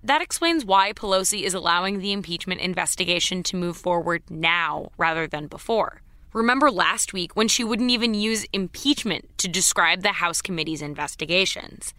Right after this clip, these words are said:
Pelosi also has the optics of support from the House Democratic Caucus,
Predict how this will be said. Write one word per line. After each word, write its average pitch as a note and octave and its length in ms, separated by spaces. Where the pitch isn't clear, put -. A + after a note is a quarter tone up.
Pelosi C#4+ 500
also C4 300
has B3 280
the G#3+ 160
optics G3 600
of - 180
support - 480
from A3 160
the G#3 60
House F3+ 260
Democratic F3+ 500
Caucus, - 560